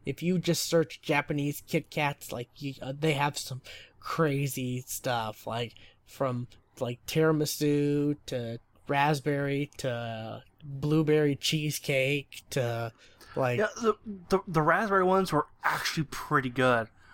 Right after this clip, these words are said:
Speaker 2: Like, they weren't chocolate at all. They were actually rasp-, like, like a melted raspberry fla-, flavoring
Speaker 1: Yeah.
Speaker 2: into Kit Kats.
Speaker 1: Yeah.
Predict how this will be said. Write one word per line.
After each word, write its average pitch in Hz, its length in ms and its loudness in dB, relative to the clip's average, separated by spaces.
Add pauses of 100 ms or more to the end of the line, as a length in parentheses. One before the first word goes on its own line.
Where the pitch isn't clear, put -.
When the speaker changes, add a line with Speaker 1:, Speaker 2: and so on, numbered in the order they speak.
(160)
Speaker 2:
Like, 151 140 2 (200)
they 175 220 4
weren't 196 300 2
chocolate - 460 0 (200)
at 120 100 -8
all. 127 440 2 (360)
They 151 200 2
were 156 260 4
actually 139 400 2
rasp-, 135 500 0
like, 139 180 0 (680)
like 147 180 0
a 131 80 4
melted 143 500 2
raspberry 135 800 2 (600)
fla-, 143 360 0
flavoring 131 600 2 (340)
Speaker 1:
Yeah. 143 320 2
Speaker 2:
into 139 220 4
Kit 147 180 -2
Kats. - 480 -2 (220)
Speaker 1:
Yeah. 135 360 2